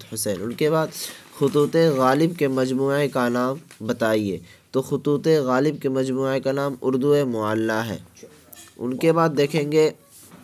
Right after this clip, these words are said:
क्वेश्चन नंबर तीन में, सोहेल आजिम आबादी का कौन सा अफसाना आपके निसाब में शामिल है? तो सोहेल आजिम आबादी का कौन सा अफसाना? तो भाभी जानी। ये लड़का ने बहुत अच्छा सही टि-, <coughs> सही टिक किया है।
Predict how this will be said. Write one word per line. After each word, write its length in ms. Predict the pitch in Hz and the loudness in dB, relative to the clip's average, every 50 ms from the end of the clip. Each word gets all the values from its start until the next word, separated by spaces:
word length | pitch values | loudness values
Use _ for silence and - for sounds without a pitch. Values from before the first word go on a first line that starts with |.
| - - - _ _ _ _ - | -20 -20 -20 _ _ _ _ -10
क्वेश्चन 640 | - - - - - - 131 135 135 - 160 147 147 | -8 -6 -4 -4 -4 -2 -2 -2 -2 -2 -2 -2 -2
नंबर 280 | 147 143 135 127 131 123 | -2 -2 0 0 0 0
तीन 260 | 123 131 147 151 147 | 0 0 0 0 2
में, 120 | 147 143 | 0 0
सोहेल 440 | 139 - - 147 156 165 175 165 156 | 0 0 0 2 4 4 4 4 4
आजिम 320 | 143 139 139 139 135 135 | 4 2 2 0 0 2
आबादी 480 | 135 127 123 131 131 131 131 135 151 147 | 2 2 4 4 4 2 2 0 0 -2
का 180 | 139 143 127 120 | 0 0 0 -2
कौन 360 | - - - 147 147 160 160 | -2 -2 0 2 2 2 2
सा 200 | 165 - 139 123 | 0 0 0 0
अफसाना 400 | 120 123 - - 123 123 131 123 | 0 -2 -2 -4 -2 -2 -2 -2
आपके 480 | 117 113 120 127 127 - - 143 135 | 0 0 0 0 -2 -2 -4 -4 -4
निसाब 380 | 127 117 113 - - 110 110 110 | -2 -4 -4 -2 -2 -2 -2 -4
में 180 | 117 120 131 123 | -4 -4 -6 -6
शामिल 460 | - - 104 98 98 104 107 110 107 | -6 -6 -6 -6 -6 -6 -6 -4 -6
है? 120 | 85 - - - - - - - - - - _ | -6 -8 -12 -18 -20 -20 -20 -20 -20 -20 -12 _
तो 60 | - | -4
सोहेल 380 | 120 - - 135 143 156 156 151 | -2 0 2 4 4 4 4 4
आजिम 300 | 139 135 135 143 135 131 | 2 2 2 0 0 0
आबादी 480 | 131 131 123 123 123 131 127 143 147 143 | 0 0 2 2 2 0 0 -2 -4 -2
का 180 | - 180 170 | -2 -2 -4
कौन 280 | 175 175 175 - 135 135 | -4 -4 -4 -2 -2 -2
सा 180 | 135 - 143 | -2 -2 -2
अफसाना? 360 | 123 120 - - 147 147 151 143 | -2 -2 -2 -4 -2 -2 -2 -4
तो 120 | 139 117 | -4 -4
भाभी 340 | 107 113 120 120 120 127 123 | -6 -2 -2 0 0 0 0
जानी। 240 | 113 107 98 101 101 | 0 -2 -4 -4 -4
ये 100 | 107 110 | -4 -4
लड़का 340 | 113 120 123 127 139 139 | -2 -4 -4 -4 -4 -4
ने 80 | 143 143 | -4 -2
बहुत 200 | 143 139 139 131 | -2 -2 -2 -2
अच्छा 260 | 117 131 - - 156 | -2 -6 -4 -6 -4
सही 320 | 143 - - 143 151 165 165 | -4 -4 -4 -2 -2 -2 -2
टि-, 600 | 165 - 135 131 123 - - - - - - 170 | -4 -6 -8 -10 -10 -12 -14 -20 -20 -6 -4 -2
<coughs> 580 | - - - - - - - - - - - | -2 -2 -6 -10 -12 -12 -12 -14 -16 -14 -10
सही 300 | - - 135 143 156 165 | -4 -2 0 2 2 2
टिक 260 | 165 165 165 165 170 | 2 0 -2 -4 -4
किया 220 | - - 151 147 147 | -2 0 0 2 2
है। 160 | 151 160 165 | 0 -2 -4